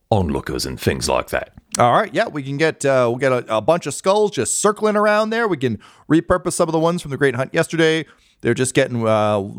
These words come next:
Speaker 2: their, their recordings wiped right now. So once those are fresh, once we got some blank tapes,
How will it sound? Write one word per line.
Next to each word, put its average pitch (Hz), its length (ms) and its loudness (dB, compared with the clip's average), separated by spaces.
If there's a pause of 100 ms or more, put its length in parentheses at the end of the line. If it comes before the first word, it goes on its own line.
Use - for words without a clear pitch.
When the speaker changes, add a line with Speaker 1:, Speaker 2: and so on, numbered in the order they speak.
(120)
Speaker 2:
their, 107 260 2
their 104 180 0
recordings 120 420 -2
wiped 131 260 0
right 131 180 0
now. 190 180 0
So 156 140 -4
once 139 120 -4
those 143 200 2
are 120 100 2
fresh, - 340 -2
once 156 160 -4
we - 20 -6
got 151 120 2
some 131 160 -2
blank 160 300 0
tapes, - 420 -4